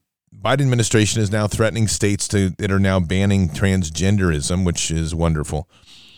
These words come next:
And I'm saying that tongue in cheek, of course.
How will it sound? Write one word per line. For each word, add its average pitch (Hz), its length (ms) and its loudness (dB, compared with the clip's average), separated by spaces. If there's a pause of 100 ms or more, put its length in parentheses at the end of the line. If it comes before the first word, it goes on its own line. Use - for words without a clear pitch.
(520)
And 95 400 0 (440)
I'm 82 200 -4
saying 87 300 -2
that 87 180 -4
tongue 80 220 -2
in 73 100 -4
cheek, - 360 -10
of - 120 -14
course. 87 440 -8